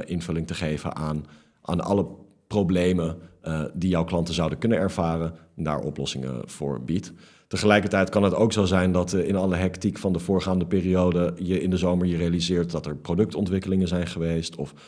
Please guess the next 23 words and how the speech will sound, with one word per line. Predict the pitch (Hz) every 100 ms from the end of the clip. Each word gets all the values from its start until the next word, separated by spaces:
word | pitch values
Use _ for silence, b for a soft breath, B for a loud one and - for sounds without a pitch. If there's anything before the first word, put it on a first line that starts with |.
| B
dat | - 76
je |
propositie | - 87 90 90 113 - 107
wat | 92 92 - -
veranderd | - 98 95 95 87 90
is | 87 85
of | 76
dat | 76 -
je | 82 82 80 76
positionering | 87 85 92 95 107 117 110
wat | 98 -
aangepast | 98 90 101 92 90 -
is. | 90 87 87 B B B
En | 87 - -
ook | 98 85
daarin | 90 95 90 85
zal | 82 85
je | 85
moeten | 85 82
kijken | 85 80 -
van, | 80
is | 92 82 -
onze | - 85 80